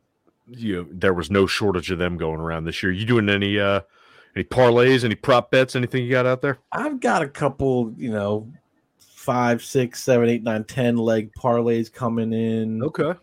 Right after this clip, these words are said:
Speaker 2: that I've placed over the last two or three weeks. I did a
Speaker 1: Okay.
Speaker 2: couple more today,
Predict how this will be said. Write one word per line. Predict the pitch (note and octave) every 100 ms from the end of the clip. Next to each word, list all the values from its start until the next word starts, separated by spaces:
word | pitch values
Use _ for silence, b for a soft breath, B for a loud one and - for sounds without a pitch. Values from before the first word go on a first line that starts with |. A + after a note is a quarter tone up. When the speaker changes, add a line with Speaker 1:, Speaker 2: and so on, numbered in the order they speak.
| _ _ _
Speaker 2:
that | A2+ A2
I've | G#2+ G2 -
placed | B2+ A2+ A2 -
over | B2 G#2+ G#2+
the | G2
last | G#2 G#2 -
two | - A2
or |
three | G2 A2 G2
weeks. | G2 G#2 G#2 - -
I | A#2
did | F3 A#2+
a |
Speaker 1:
Okay. | -
Speaker 2:
couple | G3+ A2 A2
more | G#2 G2
today, | - F2 F#2 G2 G#2 A2+